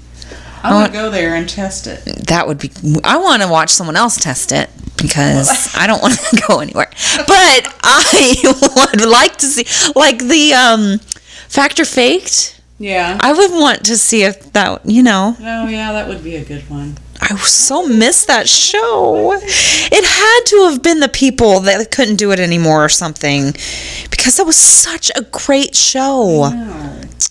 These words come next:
Speaker 2: Dang it.
Speaker 1: That's a bummer.
Speaker 2: I know.
Speaker 1: Iowa State University. Iowa State University was first founded in eighteen fifty-eight under the name Iowa State College of Agriculture and Mechanic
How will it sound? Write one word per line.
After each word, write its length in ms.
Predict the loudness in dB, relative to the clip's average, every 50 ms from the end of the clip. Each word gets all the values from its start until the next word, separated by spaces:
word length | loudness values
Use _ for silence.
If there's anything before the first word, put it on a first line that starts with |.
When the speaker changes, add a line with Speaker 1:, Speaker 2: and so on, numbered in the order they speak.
| _ _ _ _ _ _ _
Speaker 2:
Dang 340 | -6 -2 2 4 6 6 6
it. 340 | 6 6 4 4 2 0 -2
Speaker 1:
That's 20 |
a 40 | -8
bummer. 600 | -14 -18 -20 -18 -18 -16 -16 -16 -10 -6 -2 2
Speaker 2:
I 100 | 2 4 4
know. 420 | 4 4 4 4 2 2 2 0 0 -4 -8 -20 -20 -20 -20 -20 -20 -20 -20 -14 -10 -8 -8 -8 -8 -6 -4
Speaker 1:
Iowa 320 | -2 -2 -2 -2 -4 -6
State 320 | -6 -6 -6 -4 -6 -6 -6
University. 840 | -6 -8 -8 -8 -8 -8 -10 -10 -10 -12 -14 -14 -16 -16 -16 -16 -16 -16 -18 -20 -20 -20 -20 -20 -20 -20 -20 -20 -20 -20 -20 -20 -20 -16 -10
Iowa 300 | -8 -6 -4 -4 -4 -4
State 240 | -6 -4 -4 -4 -4
University 600 | -4 -8 -8 -8 -8 -8 -8 -8 -10 -10 -8 -8
was 200 | -8 -8 -8 -10
first 360 | -10 -8 -8 -8 -8 -8 -10
founded 400 | -10 -10 -10 -10 -10 -10 -10 -8 -8
in 120 | -8 -8
eighteen 420 | -8 -10 -12 -10 -8 -6 -6 -6 -6
fifty-eight 680 | -8 -10 -14 -12 -10 -10 -8 -8 -6 -6 -6 -8 -8 -8
under 240 | -10 -10 -10 -10
the 100 | -8 -6
name 340 | -6 -4 -4 -6 -6 -8 -8 -8
Iowa 360 | -8 -10 -8 -8 -8 -8 -8 -6
State 340 | -6 -6 -8 -10 -10 -12
College 500 | -14 -12 -10 -10 -10 -8 -10 -10 -10 -12
of 140 | -12 -12 -12
Agriculture 720 | -10 -10 -10 -12 -12 -14 -14 -12 -10 -10 -10 -10 -10 -10 -10
and 220 | -10 -10 -10 -10 -12
Mechanic 460 | -14 -14 -14 -12 -12 -12 -12 -14 -14